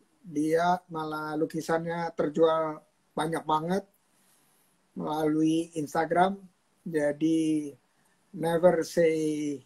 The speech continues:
never, nggak pernah bilang nggak, pernah gitu ya. Dan itu kita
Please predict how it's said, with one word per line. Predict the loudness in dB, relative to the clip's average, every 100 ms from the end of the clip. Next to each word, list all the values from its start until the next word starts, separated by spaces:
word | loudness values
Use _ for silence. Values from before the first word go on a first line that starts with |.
| _ _ _ _ _ _ -10
never, | -4 -2 4 4 4 -2 -10 _ _ _ _ _ -20 -20 _ _ _
nggak | -14 -8 -6 -4
pernah | 0 0
bilang | 0 0 -2 -6 -20 -14
nggak, | -6 2 4 4 _ _ -4
pernah | 0 4 4 4 -6
gitu | -8 -6 -6 -6
ya. | -6 -4 -6 -8 _ _ _ _ _ _
Dan | -14 -10 -6 -6 -6 -6 -8 -8 -10 -14 _ -12
itu | -6
kita | -4 -4 -4 -4 -4 -8